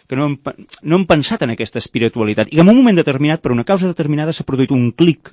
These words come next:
en el seu interior que ha necessitat tenir un referent que fins fa poc ni acceptava ni comprenia.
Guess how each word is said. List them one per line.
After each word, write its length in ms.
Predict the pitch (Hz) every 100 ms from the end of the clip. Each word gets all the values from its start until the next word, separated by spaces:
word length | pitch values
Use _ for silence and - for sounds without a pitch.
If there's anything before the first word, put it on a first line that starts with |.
| _
en 80 | 110
el 80 | 95
seu 220 | - 135
interior 560 | 127 107 107 107 95 - _ _ _ _ _ _
que 140 | 147 -
ha 140 | 147
necessitat 580 | 156 160 139 135 160 -
tenir 220 | 101 101
un 120 | 101
referent 640 | 104 104 - 113 120 131 - _ _ _ _ _ _ _
que 100 | - -
fins 400 | 110 104 - -
fa 160 | 110 95
poc 420 | - 139 - - _ _ -
ni 300 | 123 110 107
acceptava 840 | - - 90 - 113 107 92 - _ -
ni 100 | 110
comprenia. 720 | 117 98 90 92 87 87 101